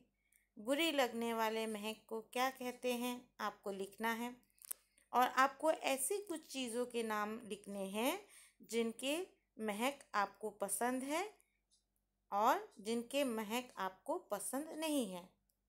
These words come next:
तो आप अपने बुक में ही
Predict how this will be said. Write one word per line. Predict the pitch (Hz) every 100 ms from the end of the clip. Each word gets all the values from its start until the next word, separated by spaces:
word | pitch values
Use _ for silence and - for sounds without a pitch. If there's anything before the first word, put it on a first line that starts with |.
| _ _ _ _ -
तो | 208
आप | 202 240 320 -
अपने | 202 - 220 302 392 _ _ -
बुक | 208 285 285
में | 240 220
ही | 226 381